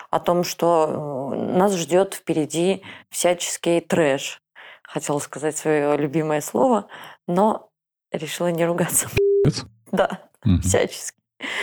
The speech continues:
Speaker 1: Вот, нас поджидает впереди.
Speaker 2: Мгм.
Speaker 1: И когда мы жизнь романтизируем, а мы её реально романтизируем до каких-то там, до тридцати точно.
Speaker 2: Ну, до двадцати пяти, мне кажется, вообще большинство людей живёт в какой-то такой прострации, в каком-то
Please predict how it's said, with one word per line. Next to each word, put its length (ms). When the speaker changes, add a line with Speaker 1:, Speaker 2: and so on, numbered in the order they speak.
Speaker 1:
Вот, 260
нас 220
поджидает 680
впереди. 600
Speaker 2:
Мгм. 480
Speaker 1:
И 40
когда 200
мы 160
жизнь 260
романтизируем, 760
а 40
мы 160
её 200
реально 380
романтизируем 920
до 360
каких-то 840
там, 260
до 180
тридцати 520
точно. 580
Speaker 2:
Ну, 140
до 120
двадцати 400
пяти, 260
мне 160
кажется, 280
вообще 260
большинство 480
людей 420
живёт 320
в 60
какой-то 500
такой 260
прострации, 880
в 120
каком-то 600